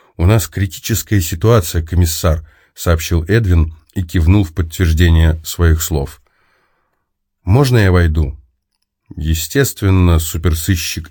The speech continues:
Эдвин Милошевич», улыбнулся Бэкстрем. «Входи».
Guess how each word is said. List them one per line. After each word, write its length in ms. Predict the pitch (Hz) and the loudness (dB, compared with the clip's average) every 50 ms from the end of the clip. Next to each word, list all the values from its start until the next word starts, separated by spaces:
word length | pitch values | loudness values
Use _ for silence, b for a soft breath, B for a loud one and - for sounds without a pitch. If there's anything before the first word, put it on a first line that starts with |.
| - | -6
Эдвин 400 | - 92 90 78 80 87 90 87 | -2 -2 0 0 2 2 2 4
Милошевич», 680 | 85 87 87 87 87 82 - - 82 78 76 - - - b b b b b b b b b | 4 4 4 4 2 0 0 -2 -2 -2 -2 -4 -8 -16 b b b b b b b b b
улыбнулся 540 | b 82 87 82 78 87 85 82 80 - 82 | b 0 0 2 2 2 2 2 0 -2 -2
Бэкстрем. 640 | 76 87 82 - - - 85 82 80 78 80 80 - _ | -2 -2 -4 -4 -6 -2 0 2 2 2 0 -4 -10 _
«Входи». 500 | - - - 95 95 90 98 120 139 | -18 -8 -4 -2 0 0 0 -2 -4